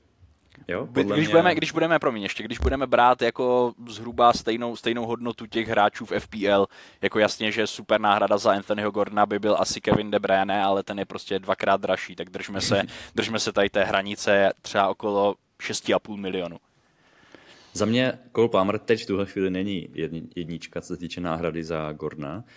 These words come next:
Speaker 1: Je, pokud seš konzervativní vlastně v tom ohledu, že fakt musíš zachovat ten podobný budget, ale typicky podle mě teď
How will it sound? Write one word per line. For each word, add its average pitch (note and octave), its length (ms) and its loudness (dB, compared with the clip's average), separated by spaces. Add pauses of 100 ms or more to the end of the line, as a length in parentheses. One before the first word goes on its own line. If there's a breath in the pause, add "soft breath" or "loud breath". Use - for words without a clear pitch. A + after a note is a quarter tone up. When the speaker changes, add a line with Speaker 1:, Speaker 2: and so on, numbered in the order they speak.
(100)
Speaker 1:
Je, F#2+ 160 4
pokud - 300 -4
seš G#2+ 160 -4
konzervativní G2 720 -4
vlastně F#2+ 260 -6
v - 60 -18
tom F#2 180 -4
ohledu, F#2 320 -4
že F#2 260 -4
fakt - 260 -12
musíš F#2+ 380 -6
zachovat F#2 400 -4
ten F#2 200 -8
podobný F2+ 360 -2
budget, D#2 440 -8 (340 loud breath)
ale E2+ 380 -2 (160)
typicky F#2 400 -6
podle E2+ 220 -4
mě F2+ 160 -4
teď F2+ 280 -2